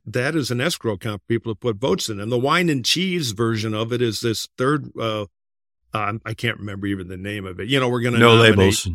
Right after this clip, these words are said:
Speaker 1: Yeah, no labels. And it's the same thing. Both are good for Trump or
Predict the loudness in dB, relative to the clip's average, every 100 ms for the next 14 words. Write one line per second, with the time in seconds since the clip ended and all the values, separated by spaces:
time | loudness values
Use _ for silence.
0 | 2 2 4 2 2 4 4 2 -2 -10
1 | -14 -10 -6 -4 -6 -8 _ _ -4 -2
2 | 0 -2 0 -2 0 0 0 -4 0 0
3 | 2 0 -2 -2 -4 -6 -8 -10 _ _
4 | _ _ -6 -6